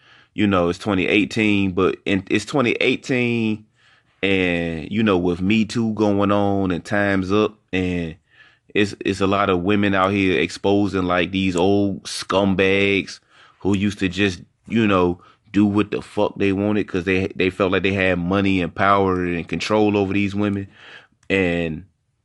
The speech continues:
you know, in twenty-eight, you know, so, so some shit that happened in twenty thirteen that probably seemed, you know, normal,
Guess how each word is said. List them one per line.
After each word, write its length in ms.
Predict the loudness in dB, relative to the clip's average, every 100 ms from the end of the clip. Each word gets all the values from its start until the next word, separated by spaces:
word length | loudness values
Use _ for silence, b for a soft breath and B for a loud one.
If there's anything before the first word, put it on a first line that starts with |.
| _ _ _ _ _ _ _ _ _ _ _ _ _ _ -4
you 140 | 0
know, 160 | 2 2
in 80 | 0
twenty-eight, 420 | 0 2 2 2
you 140 | 0
know, 140 | 0 0
so, 300 | 0 -2 -2
so 260 | 0 0
some 180 | 2 -2
shit 300 | -2 -2 2
that 80 | 2
happened 280 | 2 0 0
in 60 |
twenty 240 | 0 -2 -2
thirteen 800 | 0 0 0 -4 -2 -4 -6 b b b -2
that 380 | 2 4 2 _ _ _ _ _
probably 480 | -2 0 0 0 -2
seemed, 720 | 0 0 2 2 0 -2 -6 _ _ _
you 160 | 0 4
know, 400 | 4 2 -2 -8 _ _ -6
normal, 600 | 0 2 2 0 -2